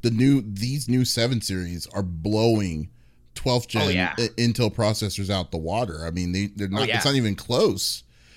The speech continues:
Speaker 2: At lower
Speaker 1: Uh,
Speaker 2: classes too. The,
Speaker 1: Yeah.
Speaker 2: the mid range is blowing out the twelve nine hundred K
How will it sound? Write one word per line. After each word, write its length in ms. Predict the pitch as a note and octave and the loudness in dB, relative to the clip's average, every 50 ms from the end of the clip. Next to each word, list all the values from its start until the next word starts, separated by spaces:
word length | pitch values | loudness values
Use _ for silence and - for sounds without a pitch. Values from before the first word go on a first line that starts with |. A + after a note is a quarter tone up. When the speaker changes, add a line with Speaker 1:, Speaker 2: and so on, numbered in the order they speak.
| - - - - | -20 -16 -10 -6
Speaker 2:
At 100 | C3+ B2+ | -2 2
lower 260 | A#2 A#2 - G#2+ G2 | 4 4 4 4 2
Speaker 1:
Uh, 40 | F#2 - | 0 -2
Speaker 2:
classes 360 | G#2+ A#2+ B2 A#2 - - - | -4 -4 -4 -6 -8 -12 -10
too. 400 | - - B2 A2 G2 F#2 F#2 F#2+ - _ - B2 | -6 -4 -4 -2 -2 -4 -6 -8 -12 _ -14 -8
The, 260 | A2 G#2+ G#2 G#2 G#2 G2 | -6 -4 -4 -2 0 2
Speaker 1:
Yeah. 180 | D3 D3+ D#3+ A2 | 4 4 4 4
Speaker 2:
the 360 | G2+ G2+ G2 G2 G2 F#2+ F#2 - - - - _ _ _ - | 2 -2 -2 -4 -6 -8 -12 -16 -20 -20 -20 _ _ _ -6
mid 280 | A#2+ A#2 C3+ C#3+ C3 | -2 0 0 0 0
range 500 | A#2+ A#2+ A2 G#2+ G#2 G2 F#2+ F#2+ F#2+ F#2 | -2 -2 -2 -2 -2 -4 -4 -6 -6 -8
is 100 | G2+ G2+ | -10 -10
blowing 400 | G2+ F#2+ A2 A2 A2 G#2+ G#2 G2+ | -8 -6 -6 -4 -4 -4 -4 -4
out 440 | G2 G2 G2 F#2 E2+ - - A2+ - | -4 -4 -4 -6 -8 -10 -12 -12 -10
the 320 | G#2+ G2 G2 G2 F#2+ F#2+ | -8 -8 -6 -6 -6 -8
twelve 260 | F#2 - - A2+ G#2 G#2+ | -8 -6 -6 -4 -4 -4
nine 180 | G2+ G2 F2+ | -4 -6 -6
hundred 320 | E2+ G2 G#2 F#2 F2+ E2 - | -6 -8 -8 -8 -10 -12 -12
K 400 | - E2+ E2+ E2 D#2 D#2 - | -12 -10 -10 -10 -12 -14 -16